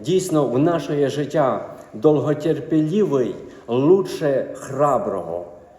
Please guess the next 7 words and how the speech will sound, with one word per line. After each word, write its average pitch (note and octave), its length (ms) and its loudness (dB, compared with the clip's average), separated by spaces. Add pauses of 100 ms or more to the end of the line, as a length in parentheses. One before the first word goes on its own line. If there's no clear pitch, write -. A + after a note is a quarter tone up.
(140)
Храбрий C3+ 560 0
чоловік, C3 480 -4
він B2+ 220 -2
хто? G2 600 -2 (960)
"І B2+ 80 0
владеючий E3 920 4
собою C3 720 2